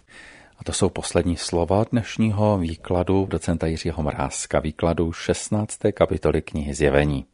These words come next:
Příště nás čeká opět pokračování. Milí posluchači,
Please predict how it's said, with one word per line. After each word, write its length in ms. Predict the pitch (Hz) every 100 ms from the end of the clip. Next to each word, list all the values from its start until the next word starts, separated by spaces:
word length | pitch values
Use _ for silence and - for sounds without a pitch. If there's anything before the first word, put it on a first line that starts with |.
| _ - - - - -
Příště 320 | - 95 -
nás 200 | 85 80
čeká 340 | - 85 85 80
opět 340 | 73 78 -
pokračování. 1000 | - 78 101 101 - 110 110 107 110 113
Milí 200 | 107 87
posluchači, 680 | - - - - 92 - 95